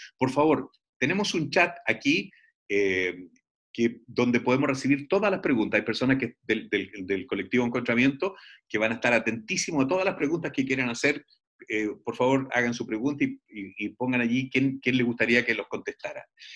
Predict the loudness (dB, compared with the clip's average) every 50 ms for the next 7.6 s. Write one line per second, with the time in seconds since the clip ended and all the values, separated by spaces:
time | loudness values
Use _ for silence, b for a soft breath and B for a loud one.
0 | B B B -6 -6 0 2 2 2 4 2 2 2 2 2 0 0 0 2 2
1 | 4 4 4 2 0 -2 -2 -2 0 0 0 -2 -2 0 -2 0 0 0 0 0
2 | 0 0 0 -2 -2 0 2 2 2 0 B B B B B _ _ _ _ -4
3 | 2 2 2 2 0 0 0 0 2 2 0 0 0 -2 -4 -2 -4 -2 0 2
4 | 4 4 4 2 -2 -10 -12 -14 -14 -14 -14 -12 -12 -12 -10 _ -8 -8 -6 -2
5 | 0 2 2 2 2 0 -2 -4 _ _ -12 -12 -4 _ 0 2 2 0 -2 -6
6 | -8 -8 -4 -4 0 0 0 0 0 -2 -2 -4 -4 -6 -8 -4 -4 -6 -4 2
7 | 4 4 4 4 2 2 0 -2 0 0 -2 -2